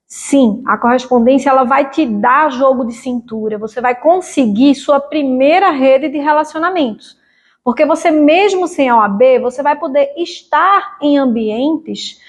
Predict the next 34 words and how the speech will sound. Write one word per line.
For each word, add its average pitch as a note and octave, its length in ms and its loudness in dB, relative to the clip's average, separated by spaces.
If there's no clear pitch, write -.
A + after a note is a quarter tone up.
é, A3+ 280 4
que B3+ 120 -4
você F4 220 2
vai D#4+ 140 2
ter E4+ 100 -2
contato F4+ 840 0
com C4+ 160 -4
pessoas C4+ 460 0
do D4+ 80 -6
mundo D4 240 -4
jurídico. D4 640 0
Você B3+ 220 2
vai D4 100 2
poder C#4+ 400 0
participar D4+ 800 -2
de E4 100 2
audiências A#3+ 800 0
como A3+ 300 -6
preposto A3 760 0
e D#4 60 -2
saber F4+ 400 -2
como G4 180 2
que F#4 80 -12
se E4+ 140 -2
desenvolve E4 720 2
os C4+ 180 -4
atos A#3 400 0
daquela, A#3 440 -4
daquela B3 460 0
correspondência A#3+ 760 -2
que A#3 60 -16
você B3+ 260 0
vai B3 140 0
praticar. B3+ 760 -4